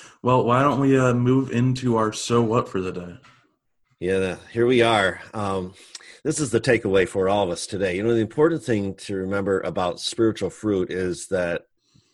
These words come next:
Speaker 2: <laughs> we don't, we don't produce it ourselves. We don't make fruit. It, you know, no amount of human effort or willpower is going to produce spiritual fruit any more, you know, than a grape,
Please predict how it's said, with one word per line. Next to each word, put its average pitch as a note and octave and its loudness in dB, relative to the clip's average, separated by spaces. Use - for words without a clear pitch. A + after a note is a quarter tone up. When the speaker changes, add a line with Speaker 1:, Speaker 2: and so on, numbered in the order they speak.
Speaker 2:
<laughs> - -12
we B2+ 2
don't, A#2 0
we A#2 0
don't B2 0
produce G2 -2
it E2 -4
ourselves. D2+ -10
We A2+ -2
don't A#2 0
make G2+ -2
fruit. E2 -8
It, F2+ -8
you F2 -10
know, E2+ -10
no G2 -2
amount G2 -2
of E2+ -4
human G2+ -2
effort G2 -2
or F2+ -2
willpower F2 -4
is E2 -8
going F2+ -6
to D#2+ -6
produce E2+ -6
spiritual F#2 -10
fruit G2 -4
any G2 -2
more, F2+ -4
you F#2 -8
know, E2+ -6
than E2 -6
a D2+ -10
grape, F2 -2